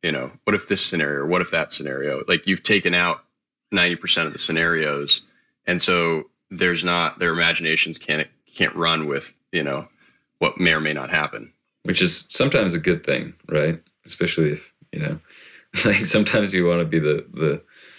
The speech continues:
Speaker 2: the iron fist,
Speaker 1: Yeah, yeah.
Speaker 2: but
Speaker 1: If you're bluffing, like,
Speaker 2: Yeah.
Speaker 1: like, let's say you don't
Speaker 2: <laughs> Yeah.
Speaker 1: have the strength and you're trying to show the other teams, like, "Look how strong we are," so that they don't attack you. Yeah, that,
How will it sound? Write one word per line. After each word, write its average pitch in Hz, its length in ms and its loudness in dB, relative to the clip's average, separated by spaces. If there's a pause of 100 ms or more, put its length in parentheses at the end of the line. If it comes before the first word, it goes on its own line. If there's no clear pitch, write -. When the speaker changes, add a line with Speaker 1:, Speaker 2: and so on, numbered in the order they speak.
(400)
Speaker 2:
the 87 140 4
iron 78 320 0
fist, - 400 0
Speaker 1:
Yeah, 147 160 6
yeah. 131 160 6
Speaker 2:
but 110 80 2
Speaker 1:
If 113 100 -4
you're 131 80 0
bluffing, 110 520 0
like, 82 160 6
Speaker 2:
Yeah. 78 200 4
Speaker 1:
like, 101 160 0
let's 110 180 0
say 113 100 2
you 101 100 4
don't 95 260 4
Speaker 2:
<laughs> - 20 0
Yeah. 90 100 2
Speaker 1:
have 85 80 0
the 87 60 -10
strength 85 560 -2
and 92 80 -2
you're 87 120 2
trying 90 220 0
to 85 40 -2
show 87 220 4
the 87 60 0
other 82 120 -2
teams, 78 320 -4
like, 71 160 -2
"Look 98 140 2
how 92 80 2
strong 87 340 0
we 82 120 0
are," 80 280 0
so 80 140 -4
that 78 140 -4
they 85 60 -2
don't 76 180 -4
attack - 380 -2
you. 65 280 -10 (180)
Yeah, - 120 -8 (120)
that, - 100 -14